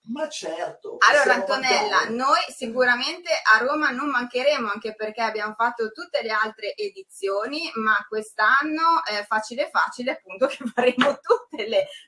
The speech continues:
Speaker 2: fiere di Abilmente, quindi ci
Speaker 1: Assolutamente sì.
Speaker 2: rivedrete sia a Roma, sia a Milano, sia a Vicenza ovviamente, che a Torino, ragazze, quindi un super, eh, una, ehm, come dire, eh,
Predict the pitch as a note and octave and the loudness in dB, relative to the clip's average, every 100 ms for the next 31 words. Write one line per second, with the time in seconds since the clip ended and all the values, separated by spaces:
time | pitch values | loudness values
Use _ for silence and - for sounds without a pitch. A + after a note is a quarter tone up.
0 | _ B3+ A#3+ G#3+ G#3+ G#3+ A3+ G#3 A3 G#3 | _ 0 4 4 4 2 2 2 0 -6
1 | G#3 G3+ G3 A3 G#3 C4 C#4+ C#4+ - A#3 | -2 -2 -2 -4 -6 -6 -6 -6 0 2
2 | A3+ D#4+ E4 D4 A#3+ D4 A4+ A4+ D4+ D#4+ | 2 0 8 8 8 4 4 10 10 10
3 | - - - - C#4 B3 G#3+ C4+ - F3+ | -4 -20 -20 -8 4 8 8 8 4 4
4 | F3 F3+ G3+ D#4+ F#4 F#4+ - - C4 G3 | 2 2 2 2 2 0 0 -2 0 0
5 | F#3+ F#3 F#3 B3+ E4+ F#4+ A4+ - A#3+ G3 | -2 0 4 4 2 -2 -6 -4 0 0
6 | F#3+ G3 D#3+ D#3+ G3+ F#3 F3 F#3+ G#3+ G#3 | -4 -10 -10 -10 -8 -8 -4 -6 -4 -6
7 | A#3 D4+ G4 - E3 D#3 F#3 D3+ C4 C#4+ | -6 -6 -8 -4 -4 -4 -6 -8 -6 -6
8 | C#4 G3+ F3 E3+ F3 E3 D#3+ - D#3 - | -6 -4 -2 -2 0 0 0 -4 -12 -6
9 | A3+ G#3 G3 _ _ A#3 B3+ B3 A3+ - | -4 -4 -6 _ _ -2 0 0 -4 -6
10 | C#4+ F4 G#4 F4+ E4 C#4+ B3+ B3 A#3 A3 | -4 -2 -2 4 6 6 2 4 6 4
11 | G#3+ A3 A3+ A3 G#3+ A#3 G#3+ G#3 G3+ F#3+ | 0 -2 -2 0 2 2 0 -2 -6 -8
12 | F#3+ G#3 G#3+ G3+ F#3+ E3+ E3+ - G3 F3+ | -8 -6 -4 0 2 2 0 0 0 2